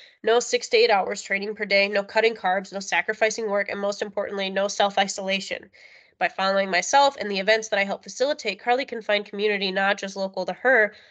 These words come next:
but have an excuse to travel and meet other like-minded women who face the same struggles as Carly,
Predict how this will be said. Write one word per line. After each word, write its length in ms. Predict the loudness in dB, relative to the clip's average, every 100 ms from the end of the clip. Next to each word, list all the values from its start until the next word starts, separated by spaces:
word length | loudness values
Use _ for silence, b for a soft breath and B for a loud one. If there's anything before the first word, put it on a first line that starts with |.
| B
but 80 | -4
have 160 | -2 0
an 80 | 0
excuse 400 | -2 -6 -6 -6
to 100 | -6
travel 340 | 0 0 2
and 80 | -2
meet 180 | -4 -4
other 180 | -4 -2
like-minded 520 | 0 0 2 2 2
women 260 | -2 -4
who 140 | -6 -6
face 240 | -4 -4
the 80 | -6
same 240 | -6 -4 -2
struggles 340 | -2 -2 -2
as 120 | -6
Carly, 400 | -6 -6 -4 -6